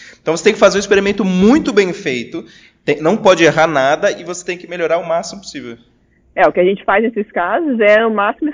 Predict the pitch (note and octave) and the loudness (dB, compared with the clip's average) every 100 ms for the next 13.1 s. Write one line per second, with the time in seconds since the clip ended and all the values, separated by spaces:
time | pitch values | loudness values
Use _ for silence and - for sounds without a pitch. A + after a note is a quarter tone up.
0 | - A#3+ C4+ C#4 C4+ B3 A#3+ C4 D#4+ A3+ | -2 0 0 -2 -2 -2 -2 -2 -4 -4
1 | D3 D3+ F3+ _ _ _ _ _ D#3 D#3+ | -4 -8 -10 _ _ _ _ _ -6 -4
2 | G3 G3 - D#3+ D3 D3 C3 F#3+ G3+ G3 | -4 -6 -4 -6 -6 -4 0 2 4 2
3 | E3+ G#3+ - F3+ G3 E3+ G3 C#4+ A3 _ | 2 -2 -2 -2 -2 0 2 2 -2 _
4 | - C4+ D4 D#4+ G#3 D3 C3 F3+ G#3 G3 | 0 2 4 4 2 -2 -4 -4 -2 -2
5 | G3 A3 A3+ G#3+ G3+ G3 G3 G3+ F#3+ D#3+ | -4 -6 -4 -2 0 0 -2 -4 -4 -4
6 | F#3+ C4 B3 - A3 A3 F#3+ A#3 G#3 B3+ | -6 -4 -6 -4 -4 -2 -2 0 0 -2
7 | E4 F#4 G4+ G#4+ A4 A4 G#4+ C#5 C#5+ C5 | -2 -2 -2 -4 -6 -2 0 0 0 0
8 | C4 F3 E3+ D#3+ D#3 E3+ - F3+ F#3 G#3+ | 2 2 0 -2 -4 -6 -2 0 0 0
9 | E4 F4 C4 E3+ E3+ F#3 - - _ - | 2 4 2 0 -4 -6 -10 -20 _ -12
10 | D#3+ G#3 A3+ D4+ - C4 C4 B3+ B3+ B3 | -2 0 2 0 2 2 4 2 2 2
11 | A3+ A3+ D4+ G3+ G3+ G#3+ A#3 A3+ B3 A3 | 2 0 0 0 0 -2 -2 0 0 0
12 | G3+ F#3+ A#3 C#4+ E4 - F#3 G3 B3+ - | 0 2 2 0 -2 0 0 2 0 -2